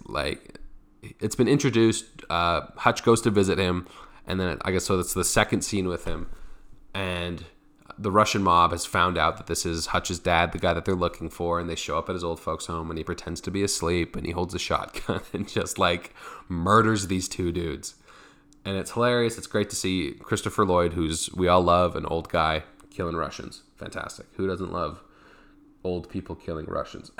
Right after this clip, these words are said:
<laughs> And then, again, in this warehouse scene, it's kind of similar, where he's just, like, going and messing these dudes up as this really, really old guy. And he has maybe six lines of dialogue throughout the film, <laughs> and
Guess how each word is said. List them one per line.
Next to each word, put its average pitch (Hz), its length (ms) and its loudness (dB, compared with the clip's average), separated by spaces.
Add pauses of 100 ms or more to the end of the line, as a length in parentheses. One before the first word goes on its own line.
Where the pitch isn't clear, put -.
(140)
<laughs> 101 140 -4 (420)
And 107 160 0
then, 104 200 2
again, 98 280 2
in 95 120 0
this 90 160 -4
warehouse 101 420 6
scene, 92 220 2
it's 85 100 -4
kind 90 180 2
of 90 80 2
similar, 85 460 0
where 80 160 2
he's 85 180 -4
just, - 300 -8
like, 78 160 -6
going 90 300 0
and 76 120 -6
messing 82 460 -4
these 78 220 -8
dudes 71 280 -8
up 67 360 -6
as 76 260 -6
this - 240 -10
really, 143 600 -2 (360)
really 98 680 0
old 92 380 -2
guy. 78 320 -6 (200)
And 101 100 -10
he 104 100 -2
has 151 260 -2
maybe 151 260 -4
six - 500 -2
lines 82 360 -6
of 76 100 -8
dialogue 87 600 0 (160)
throughout 104 260 -2
the 104 80 -2
film, 113 460 -6 (160)
<laughs> - 180 -8
and 123 140 -2